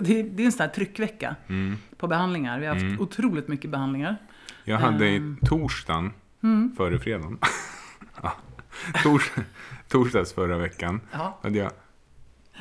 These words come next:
Speaker 2: sjutton behand-, nej, sexton behandlingar på en, en dag.
Speaker 1: Mm.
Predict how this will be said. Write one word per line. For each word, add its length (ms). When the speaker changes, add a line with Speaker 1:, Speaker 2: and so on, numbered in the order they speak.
Speaker 2:
sjutton 720
behand-, 400
nej, 180
sexton 520
behandlingar 400
på 120
en, 240
en 220
dag. 300
Speaker 1:
Mm. 340